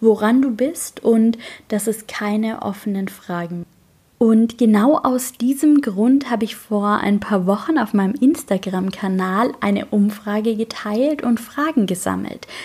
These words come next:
die es so rund um das Thema Paartherapie gibt. Und auch diese Fragen, die werde ich heute für dich beantworten. Aber erstmal ganz von vorne, für wen ist Paartherapie eigentlich geeignet?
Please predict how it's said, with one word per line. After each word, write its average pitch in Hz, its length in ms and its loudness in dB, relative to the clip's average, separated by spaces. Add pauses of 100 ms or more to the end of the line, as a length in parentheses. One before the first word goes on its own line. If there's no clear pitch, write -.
(120)
die 226 120 2
es 233 200 -4
so 233 180 4
rund 277 340 4
um 254 160 2
das 247 200 0
Thema 226 240 0
Paartherapie 220 680 -6
gibt. 226 380 0
Und 208 220 2 (340)
auch 320 300 2
diese 285 340 2
Fragen, 214 540 -2
die 208 120 -2
werde 190 160 0
ich 190 120 -10
heute 180 200 -6
für - 140 -6
dich 180 180 -6
beantworten. - 720 -6
Aber 196 160 0
erstmal 269 640 0
ganz 233 240 0
von 208 220 -2
vorne, 180 420 -2 (240)
für 226 260 0
wen 294 280 4
ist - 340 -2
Paartherapie 240 720 -4
eigentlich 220 500 0
geeignet? - 760 -4